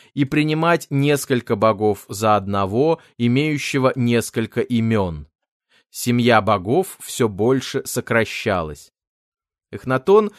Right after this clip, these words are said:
связывал пламенеющий на небе диск с Богом-творцом, и эта идея продолжала вспыхивать в сердцах многих людей, даже священников, долгое время после того, как умер молодой реформатор. Никогда в Египте и в мире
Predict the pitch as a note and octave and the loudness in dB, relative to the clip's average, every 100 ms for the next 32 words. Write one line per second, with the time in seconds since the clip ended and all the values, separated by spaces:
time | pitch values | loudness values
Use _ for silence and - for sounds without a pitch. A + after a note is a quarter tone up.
0 | - - D3 F3 F#3 E3+ E3+ D3+ C#3 C#3 | -20 -10 -2 2 2 2 -2 -2 0 0
1 | C#3+ D3+ D#3 D3 B2+ - C3 B2+ C3 C#3+ | 2 -4 -4 -2 -2 -2 -2 0 0 0
2 | C#3 B2 G#2+ C3 F3+ - - A#2+ G#2+ A2 | 0 0 -2 -4 -6 -8 -10 -8 -4 0
3 | D3+ C#3 C3+ C3 C#3 C3+ C3 - A#2+ F2 | 0 0 -4 0 2 2 -2 -2 0 -2
4 | - - - C3+ C#3+ D#3+ E3 D#3+ D3+ B2 | -8 -16 -4 -4 0 0 0 -4 -6 -2
5 | E3 F#3 F3+ D3+ C3+ B2+ A#2 D3+ D3 - | 2 4 2 0 2 2 2 2 0 -2
6 | - D#3 E3 D#3+ D3+ C#3+ - - B2+ B2+ | -8 -6 -4 -2 -2 -4 -6 0 0 0
7 | - C#3+ C#3 C3+ C#3+ C#3 A#2+ A2 B2 A#2 | 2 2 2 -2 0 0 0 0 0 0
8 | A2 C3 C#3 C3+ G2+ F#2+ - G2 F#2 - | 0 0 0 0 -2 -2 -6 -8 -8 -4
9 | C#3 D3 C#3+ C#3 C3+ - - - A#2+ E3+ | -4 -4 -4 -4 -6 -6 -20 -8 2 4
10 | F3 D3+ B2 B2+ D3+ C#3 A#2 G#2+ A2 A2 | 6 4 4 2 0 -2 -4 -4 -4 -2
11 | A2 C3+ C3 A2+ - B2+ A#2+ A#2+ A2 G#2+ | 0 2 0 -2 -2 0 2 0 -2 -4
12 | G#2 F#2+ F2 F#2+ F#2 F#2+ G2 F#2 F2+ E2 | -2 -2 -2 -2 -2 -2 -2 -2 -2 -6
13 | F2 F#2 _ _ _ _ - - B2 D3+ | -12 -20 _ _ _ _ -16 -6 0 0
14 | D3+ D#3 B2+ A#2 A#2 G#2+ C#3+ C#3 - C#3+ | 4 4 4 4 0 0 -6 -6 -2 -2
15 | C#3+ A2 G#2 A#2 D3 C#3 B2 | -2 -2 0 0 2 2 0